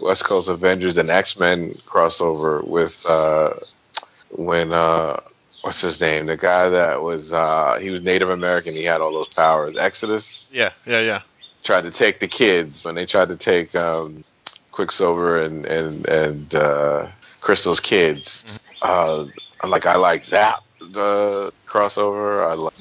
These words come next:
Speaker 2: For me,
Speaker 1: I mean, I
Speaker 2: like,
Speaker 1: even,
Speaker 2: like,
Speaker 1: yeah, yeah.
Speaker 2: l-, like, the event that happened in the books, in, like, a self-contained one, would be
Speaker 1: Mm-hmm.
Speaker 2: Executioner Song.
Speaker 1: Yeah.
Speaker 2: Just because,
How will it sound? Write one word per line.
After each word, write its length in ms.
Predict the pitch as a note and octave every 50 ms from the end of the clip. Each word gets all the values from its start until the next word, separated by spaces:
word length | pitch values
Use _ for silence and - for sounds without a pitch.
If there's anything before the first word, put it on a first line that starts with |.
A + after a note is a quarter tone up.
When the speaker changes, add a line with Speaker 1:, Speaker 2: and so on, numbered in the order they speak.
| - - - - - -
Speaker 2:
For 180 | - - C#3
me, 320 | C3+ C#3+ D#3+ E3+ E3 E3 E3
Speaker 1:
I 100 | - F#2+
mean, 140 | F#2 F#2 F#2
I 100 | G2 G2+
Speaker 2:
like, 180 | G#2+ B2+ B2+ A#2+
Speaker 1:
even, 120 | A2+ A2 - - - _ _
Speaker 2:
like, 140 | - B2 A#2+ A#2 B2 G#2 F#2+ - _ _ _ -
Speaker 1:
yeah, 60 | A#2
yeah. 140 | - G#2+ G#2 G2+
Speaker 2:
l-, 180 | A#2+ C3 - _ -
like, 340 | C3 C3 B2+ A#2 - - - _ _ -
the 260 | C3+ B2 B2 A#2+ A2+
event 480 | G#2+ G2+ A2 B2+ C3+ C#3+ C#3+ C3+ - - - - - - -
that 160 | - A#2+ -
happened 480 | - A#2 A2+ A#2 - - B2+ B2 A#2+ - -
in 160 | - A#2 A#2+
the 100 | A2 G#2
books, 560 | G2 A2+ A#2+ C#3 C#3+ - - - - - - -
in, 160 | - A2 A2 G#2
like, 260 | G2 G2 F#2+ - - _ _ -
a 100 | - F#2+
self-contained 920 | - - A2+ A2 - - - - G#2 G#2 G2 - - - A2 A2 A2+ A2+
one, 320 | A2 A2+ A#2 A#2+ B2+ C3 - _ - - - _
would 160 | - G#2 F#2
be 140 | - G#2 G2+
Speaker 1:
Mm-hmm. 100 | F#2+ F#2 G#2
Speaker 2:
Executioner 520 | F#2 F2 F2 F2 F2 - - - G#2+ F#2+
Song. 400 | - - - F#2+ E2+ E2 D#2+ E2 - _ - - - - - - - - -
Speaker 1:
Yeah. 760 | - E2 E2 E2 E2 E2 E2 E2 E2 E2 E2 E2 D#2 D#2 D2+ - _ _ _ _ - -
Speaker 2:
Just 200 | - C3+ - -
because, 460 | D3+ C#3 - C#3 C3 A#2+ A#2 - -